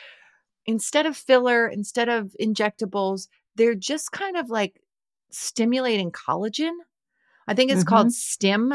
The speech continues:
Speaker 1: and it's like they, like, inject you with something that helps your body s-, s-, stimulate collagen. And I don't really understand it yet, but I'm kind of interested in what that could look like, you know? Um, and the neck.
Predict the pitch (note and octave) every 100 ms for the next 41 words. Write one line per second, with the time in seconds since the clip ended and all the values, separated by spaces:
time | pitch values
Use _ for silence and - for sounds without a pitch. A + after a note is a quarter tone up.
0 | - G#3 G3+ - G#3+ G3 - F3+ G3+ G3
1 | F#3+ G3 F3+ - G3 G3 G#3 A3+ B3+ A3
2 | F#3+ - F3+ E3+ F3 E3 E3 E3 F3+ -
3 | - E3+ D#3 D#3 D#3 D3+ D3+ - - -
4 | - - - - - - - G3+ F#3 E3
5 | D3+ - - D#3 C#3 C3 G#2+ C3+ F#3 A#3+
6 | G3+ G#3+ G3+ F#3+ F#3 F3 - D#3+ F3 F#3
7 | A3 G#3+ _ _ _ _ - G#3+ A3 A3
8 | D#4 E4+ C#4+ - G#3+ G#3+ - F#3+ E3+ D3+
9 | D#3 - C#3+ A2+ G#2+ _ - A#3 A3+ -
10 | A3+ C4 C4 C#4 D4 - - B3 C#4+ D4
11 | D4+ D#4+ _ _ _ _ - G3+ F3+ F3+
12 | - B3+ A#3 G3+ C#3+